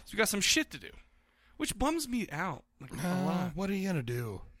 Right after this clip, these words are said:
Speaker 1: Anyway, so, uh, here's the thing. Here, here's what we got going on. Question for next episode. Have you ever heard of something called a scream queen?
Speaker 2: I have.
Speaker 1: You know, we, we had the Scream Queens. We got your Jamie Lee Curtises. We got your Linnea Quigleys.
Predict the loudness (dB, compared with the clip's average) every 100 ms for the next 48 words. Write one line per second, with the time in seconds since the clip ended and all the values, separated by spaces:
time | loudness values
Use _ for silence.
0 | _ _ _ _ -20 _ 0 2 2 0
1 | -2 0 4 6 4 0 0 2 4 4
2 | 4 0 -2 -2 -2 -2 -2 -4 -10 _
3 | -4 -2 4 6 6 4 4 2 2 4
4 | 2 2 -4 -10 _ _ 6 8 8 6
5 | 2 2 2 0 0 -2 -2 -2 -4 -8
6 | -20 _ _ -20 _ _ _ _ 0 4
7 | 2 4 2 2 0 -2 -4 0 -2 0
8 | -2 -2 -4 -4 -4 -6 -6 -6 -6 -12
9 | _ _ _ _ -8 -6 -2 -2 -2 -4
10 | -4 -6 -10 0 4 6 6 4 2 2
11 | 4 4 4 2 -2 -2 -4 -4 -4 -2
12 | -2 2 6 6 4 -4 2 2 4 2
13 | 0 -6 0 0 0 -2 -2 -2 4 6
14 | 6 2 4 2 2 0 -2 2 2 2
15 | -4 -4